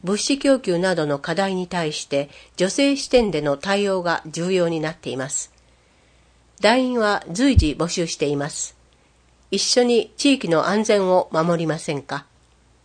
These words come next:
表紙写真説明。表紙はカラーです。消防出初め式の分列行進の様子です。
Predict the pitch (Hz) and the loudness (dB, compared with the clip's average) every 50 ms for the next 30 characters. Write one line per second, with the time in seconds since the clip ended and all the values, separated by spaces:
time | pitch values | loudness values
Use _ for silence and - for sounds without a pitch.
0 | _ _ _ _ _ _ _ _ _ _ _ _ _ _ _ _ _ - - 254 | _ _ _ _ _ _ _ _ _ _ _ _ _ _ _ _ _ 0 6 6
1 | 277 277 269 - - 247 226 - 247 240 - - 175 156 151 143 - - - 196 | 6 6 4 0 -4 -4 -2 0 0 0 0 0 0 0 0 -2 -6 -4 -6 -4
2 | 180 - 180 175 160 156 135 127 - - _ _ _ _ _ _ _ _ _ _ | 0 2 2 2 2 2 0 -4 -6 -10 _ _ _ _ _ _ _ _ _ _
3 | _ _ _ _ _ - - 262 285 277 - - 254 240 233 220 202 - - - | _ _ _ _ _ 4 6 6 6 6 2 2 4 4 4 4 2 -2 -4 -2
4 | - 254 233 202 165 143 135 143 139 - - - - - - _ _ _ _ _ | 0 2 2 2 0 0 -2 -4 -6 -6 -8 -8 -10 -12 -18 _ _ _ _ _
5 | _ _ _ _ _ _ _ _ _ _ _ _ _ _ - - - 262 269 277 | _ _ _ _ _ _ _ _ _ _ _ _ _ _ -6 2 4 6 6 6
6 | 262 269 262 254 240 - 190 - 196 202 233 240 240 240 233 233 - - - 160 | 6 6 6 6 6 2 2 2 2 4 4 4 4 2 0 -2 -4 -2 0 2
7 | 151 147 143 - - 151 165 208 233 247 240 226 220 - - - - 214 196 175 | 4 4 2 2 0 0 4 4 4 4 4 0 -2 -4 -4 0 2 2 2 0
8 | - - 139 139 143 143 - - 160 160 160 156 - - 139 135 135 143 - - | -2 -4 -2 -2 -2 -2 -2 -2 0 0 0 0 -2 -6 -8 -8 -8 -8 -8 -10
9 | - - | -12 -12